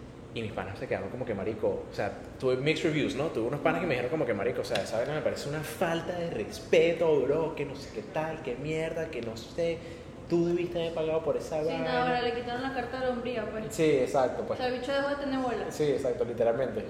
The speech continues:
Speaker 1: literalmente. Si es para eso te joda, marico, hace rato. <laughs> Y también tuve, bueno, otra gente que también es el otro lado del espectro, que lo he dicho, "Coño, papá, no te despegues esa teta, porque no joda, vas a estar ahí toda la vida relajado". De hecho, tenía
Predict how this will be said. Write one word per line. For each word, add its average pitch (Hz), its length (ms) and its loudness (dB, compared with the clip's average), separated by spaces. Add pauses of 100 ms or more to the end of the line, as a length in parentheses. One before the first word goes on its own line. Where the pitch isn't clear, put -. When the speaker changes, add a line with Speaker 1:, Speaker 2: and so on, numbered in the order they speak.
(120)
Speaker 1:
literalmente. 104 560 0
Si 113 100 -2
es 107 60 0
para 110 100 4
eso 135 100 0
te 147 120 2
joda, 143 280 4
marico, 127 340 0 (960)
hace 131 160 0
rato. 135 240 4 (400)
<laughs> 196 480 6 (1040)
Y 156 220 6
también 147 300 4
tuve, 139 220 10
bueno, 135 180 10
otra 120 180 6
gente 143 280 6
que 147 80 8
también 110 320 4
es 113 100 0
el 139 140 6
otro 131 240 10
lado 135 140 10
del 147 80 4
espectro, 131 360 4
que 147 80 4
lo 117 60 4
he 110 40 2
dicho, 110 220 -4
"Coño, 156 600 2
papá, 123 200 0
no 147 140 0
te 160 60 -2
despegues 180 500 0
esa - 100 -4
teta, 190 460 4
porque 160 180 -2
no 160 100 -2 (100)
joda, 185 380 6
vas 143 120 2
a 165 40 -4
estar 190 160 -4
ahí 190 80 0
toda 190 160 0
la 196 100 6
vida 190 220 4
relajado". 190 420 0 (520)
De - 60 -8
hecho, - 140 -10
tenía - 180 -12